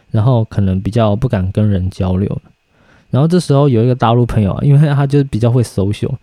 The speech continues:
他一看到她想默默的，就是又走回他房间，他就说：“哎，一起来聊天啊！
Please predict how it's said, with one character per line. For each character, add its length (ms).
他 120
一 100
看 200
到 140
她 340
想 240
默 180
默 240
的， 80
就 120
是 100
又 140
走 180
回 100
他 160
房 220
间， 160
他 80
就 80
说 260
：“哎， 380
一 60
起 140
来 140
聊 200
天 160
啊！ 240